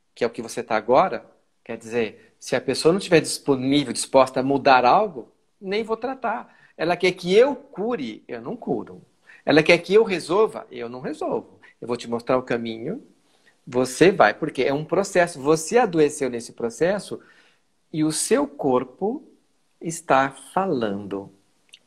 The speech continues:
Que língua o corpo fala? O corpês,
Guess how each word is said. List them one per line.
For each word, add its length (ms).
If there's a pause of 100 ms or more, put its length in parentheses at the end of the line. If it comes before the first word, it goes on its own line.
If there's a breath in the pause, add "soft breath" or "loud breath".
(320 soft breath)
Que 120
língua 460
o 60
corpo 340
fala? 380
O 20
corpês, 760